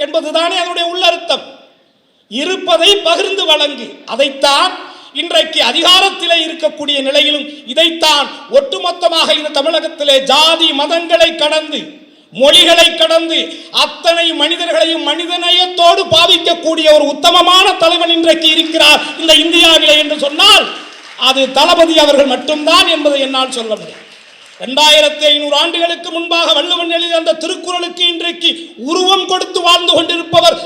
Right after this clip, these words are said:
தளபதி என்பது மிகையான வார்த்தைகள் கிடையாது என்பதை நான்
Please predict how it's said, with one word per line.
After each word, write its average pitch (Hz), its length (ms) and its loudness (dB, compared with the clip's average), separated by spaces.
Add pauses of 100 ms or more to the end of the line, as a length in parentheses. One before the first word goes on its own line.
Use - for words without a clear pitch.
(140)
தளபதி 370 420 2 (100)
என்பது 339 220 -2 (100)
மிகையான 359 420 4 (100)
வார்த்தைகள் 320 500 0
கிடையாது 370 480 2
என்பதை 320 280 0 (320)
நான் 320 180 2